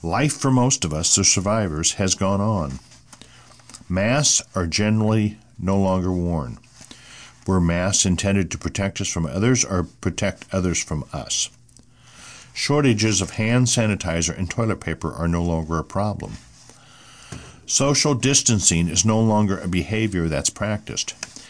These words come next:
People are re-, returning to movie theaters, concert halls,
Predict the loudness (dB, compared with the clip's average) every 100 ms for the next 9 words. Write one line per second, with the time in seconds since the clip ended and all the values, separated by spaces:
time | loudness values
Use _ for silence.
0 | -20 -20 -2 0 2 2 4 2 -2 -14
1 | -20 -2 -2 2 2 2 2 0 4 4
2 | 4 2 0 0 2 0 0 -2 -2 -4
3 | -4 -2 -2 -6 -10